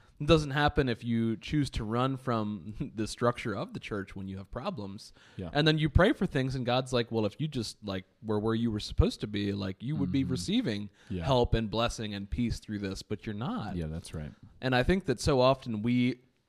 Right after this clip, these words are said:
Speaker 1: we think, you hear it all the time, right? "Well, I don't go to church because I'm, I'm a good person and I pray at home." It's like, okay, but, like, the whole point is that we're a body
Speaker 2: Yeah.
Speaker 1: connected together,
Speaker 2: Yep.
Speaker 1: and we serve each other. And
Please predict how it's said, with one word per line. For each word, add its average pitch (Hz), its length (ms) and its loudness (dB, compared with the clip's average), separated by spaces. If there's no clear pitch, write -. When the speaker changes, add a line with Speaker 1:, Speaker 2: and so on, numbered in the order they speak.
Speaker 1:
we 127 180 0
think, 135 360 2
you 120 140 0
hear 143 160 4
it 120 40 6
all 117 100 6
the 98 80 -4
time, 101 360 -4
right? 98 220 -4
"Well, 110 180 0
I 143 80 6
don't 156 120 0
go 147 100 4
to 139 80 -2
church 127 340 2
because 101 220 -8
I'm, 107 220 0
I'm 107 120 -6
a 107 60 -6
good 104 160 -6
person 104 320 -4
and 98 100 -8
I 92 60 -8
pray 104 240 -4
at 92 60 -6
home." 95 340 -8
It's 123 100 -12
like, 113 260 -4
okay, 113 340 0
but, 107 200 -4
like, 98 300 -6
the 110 100 0
whole 160 320 12
point 147 320 4
is 95 100 -4
that 101 120 0
we're 104 160 0
a 98 40 -2
body 95 500 -4
Speaker 2:
Yeah. 87 140 -6
Speaker 1:
connected 113 400 0
together, 95 560 -2
Speaker 2:
Yep. 101 160 -4
Speaker 1:
and 113 180 -2
we 113 80 0
serve 160 320 4
each 113 200 2
other. 98 340 -2
And 117 500 0